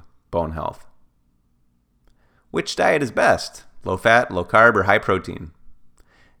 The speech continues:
The answer is probably obvious by now. The simple act of increasing protein intake to one gram per pound goal body weight per day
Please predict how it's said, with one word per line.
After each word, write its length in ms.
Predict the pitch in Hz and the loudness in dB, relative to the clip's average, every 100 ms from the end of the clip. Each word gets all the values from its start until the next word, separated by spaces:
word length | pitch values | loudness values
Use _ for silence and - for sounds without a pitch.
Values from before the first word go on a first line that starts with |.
| - | -6
The 160 | 101 | 0
answer 420 | 117 151 156 127 104 | 2 2 2 0 2
is 120 | 92 | 0
probably 680 | - - 101 117 113 110 107 - | -2 4 6 6 2 2 -2 2
obvious 460 | 90 87 90 80 | 2 2 -2 -4
by 160 | - 80 | -4 -4
now. 380 | 73 62 90 87 - - - - | -4 -6 -10 -14 -18 -20 -20 -18
The 100 | 95 | -14
simple 460 | - 123 127 151 139 | -6 -4 -4 -4 -2
act 300 | 90 87 - | 0 0 -2
of 120 | 98 87 | -6 -4
increasing 600 | 107 113 - 117 - 113 | -4 -4 -2 -4 -2 -6
protein 460 | 110 127 131 - 92 | -2 -2 -2 -4 -4
intake 540 | 87 87 82 82 - - _ - - | -4 -6 -4 -6 -8 -18 _ -20 -10
to 120 | 90 | -8
one 480 | 82 90 98 117 117 | -4 -2 0 -2 -4
gram 500 | 110 95 95 95 95 | -2 0 0 0 -2
per 160 | - | -6
pound 500 | - 95 87 90 85 | -4 0 0 0 -4
goal 260 | - 92 113 | -4 0 4
body 260 | 110 113 107 | 6 6 4
weight 320 | 95 92 - | 2 -2 -2
per 120 | 110 | -2
day 320 | 98 80 82 | 0 -2 -4